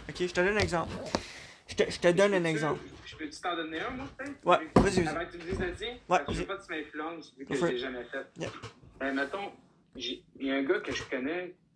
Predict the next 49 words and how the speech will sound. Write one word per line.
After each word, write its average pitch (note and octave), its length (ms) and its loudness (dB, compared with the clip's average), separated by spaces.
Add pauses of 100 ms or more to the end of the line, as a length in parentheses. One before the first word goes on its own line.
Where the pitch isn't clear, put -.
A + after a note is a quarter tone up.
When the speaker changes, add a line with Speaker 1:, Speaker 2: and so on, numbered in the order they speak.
(280)
Speaker 2:
qui C3 100 -4
a A#2 80 2
dit, B2+ 420 -4
c'est, - 240 -6
c'était A#2+ 180 -4
tellement D#3 260 0
beau D#3+ 160 -2
ce - 80 -10
qu'il B2 120 0
a - 20 4
dit. F3 220 -6 (420)
Et A#2 120 -2
d'habitude, C3+ 400 -2
je F#3 40 0
vois D#3+ 200 2
un C3+ 100 0
arbre, F3+ 280 2
mais C3 140 -6
je A2+ 100 -10
vois C3 160 -6
pas F3+ 120 -2
l'arbre. D3+ 340 -4 (280)
C'est B2 60 -14
mes A#2+ 100 -6
pensées A#2+ 360 -10
qui - 140 -12
voient A2 280 -4 (120)
l'arbre. B2+ 320 -2 (280)
Quand C3 80 -6
j'ai C3 120 -2
fait D#3 120 0
du B2 140 -8
moche, D3 400 -2 (300)
il A#2 60 -8
y - 20 -4
avait A#2+ 140 -2
pas - 100 -2
de - 80 -10
pensée, C#3 340 -4
je C#3 100 -6
voyais A#2+ 240 4
l'arbre C3 240 0
et A#2+ 40 -6
je - 120 -6
pleurais A#2+ 280 -2
tellement A#2 200 0
qu'il A2+ 100 -8
était G2+ 120 -10
beau. G2+ 180 -8